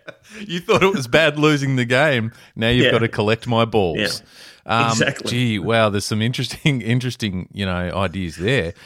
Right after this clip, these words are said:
Speaker 1: I mean, I don't mind one of the things you said there about the linesman sort of doing a bit of the ball collecting work. I mean, look, I don't do the Australian Open books. I'm not sure how they're off financially, but hey, you're saving a few wages, aren't you? You know, you,
Speaker 2: Are the
Speaker 1: you,
Speaker 2: kids,
Speaker 1: you
Speaker 2: but are the kids getting paid?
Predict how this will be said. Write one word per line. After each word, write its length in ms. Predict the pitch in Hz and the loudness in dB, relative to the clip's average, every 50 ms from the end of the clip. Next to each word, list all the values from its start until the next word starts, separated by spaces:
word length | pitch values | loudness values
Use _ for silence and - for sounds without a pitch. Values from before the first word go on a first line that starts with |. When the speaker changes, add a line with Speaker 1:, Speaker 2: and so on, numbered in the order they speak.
| - - - | -20 -10 -4
Speaker 1:
I 60 | 127 | -2
mean, 160 | 139 147 147 | 0 2 2
I 80 | 143 147 | 2 2
don't 240 | 143 151 180 214 202 | 4 2 2 2 2
mind 300 | 175 135 117 107 104 104 - _ | 2 2 2 2 0 -4 -6 _
one 240 | - 123 131 151 165 | -4 -2 0 0 2
of 80 | 147 | 0
the 120 | 113 90 - | -2 -2 -4
things 280 | - - 120 110 98 | -6 -4 -4 -4 -4
you 60 | 98 | -6
said 240 | 95 - - 98 95 | -8 -6 -6 -4 -4
there 160 | 87 101 95 | -2 -2 -2
about 240 | 95 87 98 95 - | -2 -2 -2 -4 -4
the 80 | - 92 | -4 -6
linesman 680 | 90 95 101 113 123 131 120 - 113 98 90 90 87 _ _ _ _ _ _ _ _ | -4 -2 0 0 0 0 -2 -2 -4 -4 -4 -4 -8 _ _ _ _ _ _ _ _
sort 180 | - - 113 101 | -10 -6 -4 -4
of 160 | 90 85 - | -4 -6 -6
doing 240 | - 117 107 107 101 | -4 -2 -2 -2 -2
a 40 | 98 | -2
bit 160 | 87 101 95 | -2 -4 -4
of 140 | 95 87 80 | -4 -4 -4
the 140 | 92 92 85 | -6 -6 -6
ball 260 | - 98 101 101 104 | -4 -2 -2 -2 -4
collecting 480 | - - 98 110 127 - - 139 113 | -4 -4 -4 -4 -4 -4 -4 -6 -4
work. 180 | 101 95 98 - | -4 -4 -4 -4
I 40 | 139 | -4
mean, 240 | 147 160 160 160 - | -4 -4 -6 -6 -8
look, 240 | - 165 156 - - - | -8 -8 -8 -8 -8 -6
I 80 | - 143 | -4 -2
don't 200 | 160 156 131 92 | 0 -2 -2 -2
do 360 | 87 104 104 101 98 98 101 - _ _ _ _ _ - | -4 -4 -2 -2 -4 -4 -8 -10 _ _ _ _ _ -12
the 80 | 104 104 | -10 -10
Australian 320 | 95 - - 107 101 98 | -8 -6 -4 -4 -2 -2
Open 240 | 101 98 - 98 90 | -4 -4 -6 -6 -6
books. 400 | - 117 131 - - - - - _ | -4 -4 -6 -6 -8 -16 -16 -14 _
I'm 100 | - 127 | -8 -6
not 120 | 120 123 - | -6 -6 -6
sure 200 | - - 123 107 | -4 -4 -4 0
how 160 | 104 110 107 | 0 0 0
they're 160 | 107 101 101 | 0 0 0
off 120 | 104 104 - | -2 -2 -4
financially, 540 | - 110 104 101 104 117 127 - - 156 143 | -4 -6 -4 -4 -4 -4 -6 -6 -8 -8 -6
but 180 | 127 127 - - - | -6 -8 -8 -6 -4
hey, 200 | 139 147 110 - _ _ _ _ _ - | -4 -4 -4 -6 _ _ _ _ _ -14
you're 80 | - | -12
saving 360 | 123 - 156 160 170 165 147 | -6 -2 0 0 0 0 -2
a 40 | 139 | -4
few 180 | 131 - 131 120 | -4 -4 -4 -2
wages, 480 | 107 107 107 123 151 139 - - - - | 0 0 0 0 -2 -4 -8 -12 -8 -4
aren't 200 | 120 123 127 80 | -4 -4 -4 -6
you? 80 | 82 85 - _ _ _ _ _ - | -8 -12 -14 _ _ _ _ _ -10
You 80 | 127 123 | -6 -4
know, 100 | 123 127 | -4 -2
you, 180 | 131 131 127 | -2 0 0
Speaker 2:
Are 40 | 160 | 2
the 100 | 165 185 | 2 2
Speaker 1:
you, 60 | 165 123 | 2 2
Speaker 2:
kids, 240 | 226 226 - - - | 0 0 -2 -4 -6
Speaker 1:
you 60 | - | -4
Speaker 2:
but 160 | - 175 165 | -2 0 2
are 80 | 175 170 | 2 2
the 100 | 165 170 | 2 0
kids 220 | 165 - 196 190 - | 0 0 0 0 0
getting 260 | - 175 165 147 135 | 0 -2 -2 -2 -2
paid? 360 | - 131 123 139 190 254 - | -2 -2 -2 -2 -2 -4 -10